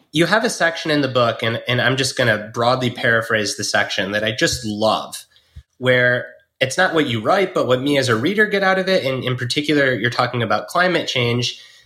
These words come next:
is when you meet the world on its own terms and you see things clearly, you risk <laughs> falling into frickin' despair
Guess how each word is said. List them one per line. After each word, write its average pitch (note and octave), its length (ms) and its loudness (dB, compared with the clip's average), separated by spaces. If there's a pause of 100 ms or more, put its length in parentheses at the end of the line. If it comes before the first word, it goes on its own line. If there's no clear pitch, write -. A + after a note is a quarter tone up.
(220)
is B2+ 640 0 (140)
when C#3+ 240 2
you C#3 100 2
meet F3 300 4
the G3+ 80 4
world D3+ 280 2
on C3 120 2
its A2+ 200 -4
own C3 200 2
terms A#2 380 0
and A2 120 -2
you G#2+ 60 -2
see B2 240 0
things B2 280 0
clearly, B2 680 -2 (1000)
you C#3 160 2
risk D3+ 320 0
<laughs> - 0 -
falling B2+ 360 0
into A#2+ 260 0
frickin' B2 460 0
despair F2+ 600 -2